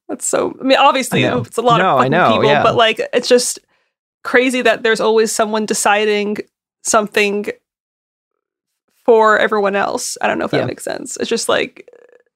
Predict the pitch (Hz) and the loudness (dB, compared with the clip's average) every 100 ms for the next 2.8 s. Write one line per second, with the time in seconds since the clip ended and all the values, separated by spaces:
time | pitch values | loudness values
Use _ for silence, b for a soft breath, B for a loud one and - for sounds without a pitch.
0 | _ _ - 247 240 - - - 254 247 | _ _ -6 -4 -4 -6 -14 -2 2 2
1 | 247 254 262 277 247 - - - 233 240 | 2 0 2 0 -2 -6 -8 -4 -2 -2
2 | 247 240 226 208 240 240 254 | -2 -4 -2 0 2 0 -2